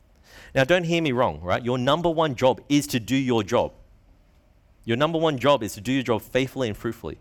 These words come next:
You're not getting paid by your boss to spend eight hours a day talking about Jesus, unfortunately. I get to do that. Uh, but if your job is a, a nuclear physicist, you can't do that. You must work well,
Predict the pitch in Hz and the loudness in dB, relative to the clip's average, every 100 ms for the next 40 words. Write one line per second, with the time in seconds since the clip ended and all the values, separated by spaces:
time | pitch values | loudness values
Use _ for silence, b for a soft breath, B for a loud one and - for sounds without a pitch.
0 | _ B B 120 147 180 170 175 156 127 | _ B B -2 2 2 2 -2 -2 0
1 | 160 143 120 131 120 104 110 - - - | 0 2 2 2 0 2 0 0 -18 -12
2 | 160 127 123 131 143 139 127 120 107 123 | -2 -2 0 0 2 2 2 0 0 -2
3 | 131 135 101 123 131 95 90 87 117 - | -4 -2 -2 -2 -4 -4 -8 -8 -12 -12
4 | 82 - _ b b - 147 165 90 87 | -16 -18 _ b b -2 0 0 -2 0
5 | 113 139 b b b b - 98 95 87 | 2 0 b b b b -2 0 0 -2
6 | 117 127 143 139 185 123 98 92 98 117 | -2 -2 -2 -2 0 0 0 0 -2 -4
7 | 123 127 107 151 131 101 - 127 - 170 | -2 -2 0 -2 -4 -6 -8 -8 0 0
8 | 127 107 - 82 - b b b b b | 0 -6 -6 -8 -12 b b b b b
9 | b 139 143 175 - 92 113 - 85 78 | b -4 -2 -4 -6 -4 -4 -4 -6 -4
10 | 110 135 | -4 -6